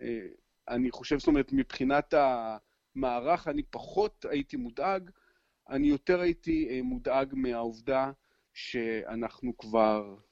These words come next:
שנתיים עם סולשאר, ובמיוחד בשנה האחרונה, החוסר יכולת שלנו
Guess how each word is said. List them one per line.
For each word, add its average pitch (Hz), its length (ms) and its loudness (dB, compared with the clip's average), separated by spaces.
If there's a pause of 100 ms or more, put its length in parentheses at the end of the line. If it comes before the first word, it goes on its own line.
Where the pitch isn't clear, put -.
(240)
שנתיים 185 640 4
עם 156 280 4 (1040)
סולשאר, 139 760 0
ובמיוחד 127 520 -2
בשנה 147 340 -2
האחרונה, 147 600 -2 (1500)
החוסר - 380 0
יכולת 170 420 4
שלנו 143 580 -2